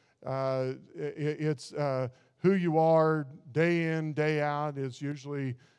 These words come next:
your temperament. It's kinda like that old, those old ranchers. You had, you have those horses that they have the, the temperament that you can go out each day and you can throw the saddle on and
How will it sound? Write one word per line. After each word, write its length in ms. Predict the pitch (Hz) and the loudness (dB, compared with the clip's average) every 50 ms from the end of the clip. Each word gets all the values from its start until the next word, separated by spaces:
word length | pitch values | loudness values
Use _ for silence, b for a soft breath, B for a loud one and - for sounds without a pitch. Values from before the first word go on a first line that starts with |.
| b b 131 | b b 0
your 240 | 143 147 143 139 | 2 4 4 4
temperament. 600 | 127 - 170 170 160 - 135 127 120 110 104 - - | 2 0 0 0 0 0 -4 -6 -6 -8 -10 -12 -14
It's 160 | - 120 - | -14 -10 -4
kinda 240 | - 165 160 156 147 | 0 0 2 2 4
like 300 | 147 151 151 147 143 - | 4 4 4 2 0 -2
that 140 | 143 147 147 | -2 2 4
old, 340 | 147 147 143 131 123 131 139 - | 4 4 4 2 -2 -6 -8 -6
those 260 | 131 139 135 135 127 | -4 -4 -2 -2 -2
old 180 | 147 143 135 127 | -4 -4 -4 -4
ranchers. 640 | 139 156 170 170 160 - 131 127 131 135 131 123 | -6 -6 -4 -6 -6 -6 -6 -6 -6 -6 -6 -4
You 120 | 139 135 135 | -4 -2 0
had, 340 | 151 151 147 143 135 120 b b b b b b b b b | 2 2 2 0 -2 -4 b b b b b b b b b
you 140 | 127 135 151 | -2 0 2
have 240 | 156 156 156 143 | 2 2 2 2
those 240 | 147 151 151 139 123 | 2 0 0 0 -2
horses 600 | - 165 185 185 170 - 156 151 147 147 151 143 135 | 0 2 2 2 2 0 -2 -2 -2 -2 -2 -2 -2
that 240 | 143 143 147 139 | 0 0 0 0
they 160 | 147 143 143 143 | -2 -2 0 0
have 300 | 156 156 151 147 139 135 | 2 2 2 0 0 -2
the, 280 | 135 131 127 127 117 b b b b b b b b | -2 0 0 0 -2 b b b b b b b b
the 80 | 135 123 | -8 -4
temperament 680 | - 180 196 196 170 185 175 170 165 160 160 165 156 | 0 2 0 2 2 0 0 2 2 0 0 -2 -2
that 160 | 147 151 147 | -2 -2 -2
you 140 | 147 160 156 | -2 -2 -2
can 160 | 123 151 147 | -4 -4 -2
go 160 | 139 156 156 | 2 6 6
out 280 | 156 156 156 156 160 156 | 8 8 8 6 6 4
each 240 | 156 165 - - - | 4 0 0 -2 0
day 340 | 147 151 151 156 165 180 185 | 0 2 4 4 4 2 2
and 120 | 165 143 | 0 -2
you 80 | 135 127 | -6 -6
can 180 | 131 127 123 | -8 -8 -6
throw 200 | 120 143 147 151 | -2 -2 -2 -2
the 80 | 143 131 | -2 -4
saddle 420 | 123 - 156 156 156 156 156 151 | -4 0 0 2 4 4 4 4
on 380 | 147 147 151 156 160 175 175 160 | 4 4 4 4 2 2 0 -2
and 180 | 143 131 117 | -4 -6 -8